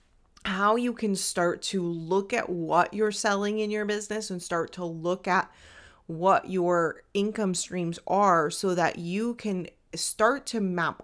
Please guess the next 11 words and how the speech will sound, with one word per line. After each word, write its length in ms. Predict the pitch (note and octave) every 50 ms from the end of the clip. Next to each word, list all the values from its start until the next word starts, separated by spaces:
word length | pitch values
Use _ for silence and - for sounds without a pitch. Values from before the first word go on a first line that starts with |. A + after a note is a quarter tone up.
| -
out 480 | - F#3+ G#3 G3+ G3 E3+ D#3+ D#3 - - _ - - - - - _ _ _
what 540 | - F3 E3 E3 F3+ F#3+ G3+ A3+ A#3 - -
that 320 | - F#3 F#3+ F3+ - - -
consistent 640 | - G3 F#3 F3+ - - F3+ F3 - - F3 -
recurring 480 | - F3 E3+ E3 - - F3 E3+ E3+ E3
revenue 460 | E3 E3 E3 E3 E3 D#3+ D#3+ E3 D3+
will 200 | D3 D#3 D3+ D#3
look 220 | D3+ D#3+ D#3 - -
like 220 | - D3+ C#3+ -
for 240 | - - E3+ D#3+ D#3
you. 160 | D2+ - -